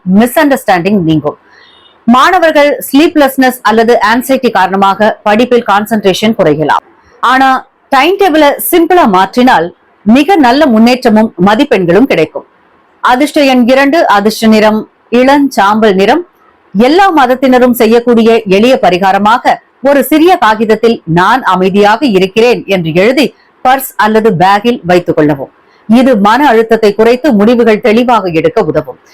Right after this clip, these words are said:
இந்த வாரத்தில் முக்கிய முடிவுகளை இருபத்தெட்டு, ஒன்று மற்றும் நான்காம் தேதிகளில் எடுத்தால் வெற்றி வாய்ப்பு அதிகம். கடந்த நாட்களில் ஸ்லீப்லெஸ் தாட்ஸ் உங்களை சற்று சோர்வடைய வைத்தாலும், இந்த ஏழு நாட்கள் உங்கள் மனதிற்கு புதிய பேலன்ஸை கற்றுக் கொடுக்கும் வாரமாக மாறும்.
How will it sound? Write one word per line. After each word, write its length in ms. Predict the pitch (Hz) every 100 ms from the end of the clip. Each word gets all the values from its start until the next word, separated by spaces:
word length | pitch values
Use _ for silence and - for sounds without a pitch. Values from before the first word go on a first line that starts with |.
| _ -
இந்த 260 | 262 311
வாரத்தில் 460 | 359 302 277 277 254
முக்கிய 300 | 233 233 294
முடிவுகளை 520 | 226 233 226 233 247
இருபத்தெட்டு, 580 | 220 247 247 247 240 277
ஒன்று 460 | 196 214 208 262 -
மற்றும் 400 | 170 196 214 165
நான்காம் 480 | 170 214 247 240 202
தேதிகளில் 580 | 190 185 185 185 175 -
எடுத்தால் 560 | 180 170 240 160 156 -
வெற்றி 280 | 196 208 269
வாய்ப்பு 320 | 175 156 214
அதிகம். 400 | 156 151 151 - _ - _ -
கடந்த 320 | 285 339 320
நாட்களில் 540 | 277 277 269 269 254 - -
ஸ்லீப்லெஸ் 640 | 294 294 269 254 - - -
தாட்ஸ் 420 | 220 226 240 - -
உங்களை 520 | 226 240 240 233 - _
சற்று 380 | - 262 262 311
சோர்வடைய 480 | 220 202 190 185 170
வைத்தாலும், 460 | 165 160 233 277 - - _
இந்த 320 | 226 294 359
ஏழு 260 | 392 285 277
நாட்கள் 320 | 262 247 262
உங்கள் 340 | 226 247 294 226
மனதிற்கு 680 | 208 226 220 214 233 - -
புதிய 320 | 254 269 247
பேலன்ஸை 640 | 180 196 214 214 214 208
கற்றுக் 300 | - - 240
கொடுக்கும் 360 | 247 185 185 160
வாரமாக 500 | 170 170 165 170 277
மாறும். 340 | 165 147 -